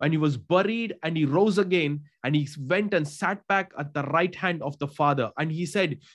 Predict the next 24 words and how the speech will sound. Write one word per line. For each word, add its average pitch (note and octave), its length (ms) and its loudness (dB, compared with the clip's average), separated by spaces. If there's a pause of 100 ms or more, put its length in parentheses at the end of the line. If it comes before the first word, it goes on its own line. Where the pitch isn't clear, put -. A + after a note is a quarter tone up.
(100)
"You G#3+ 320 4
have F3+ 220 2
risen F#3+ 420 2
up F#3 140 -2
with D3+ 260 -4
me, D3+ 420 -4
and D3 180 0
you F3+ 240 2
will F3 80 2
sit G#3 320 -8
with F3+ 220 -2
me, E3+ 300 -2 (160)
and D3 160 2
you F3+ 160 6
have F#3 120 2
been D#3 300 0
raised G3+ 440 0
up G#3+ 240 2
with F3 160 0
Christ G3 380 -2
Jesus, E3+ 440 -4 (180)
and E3 140 0
you're D#3+ 80 2
sitting A#3 600 0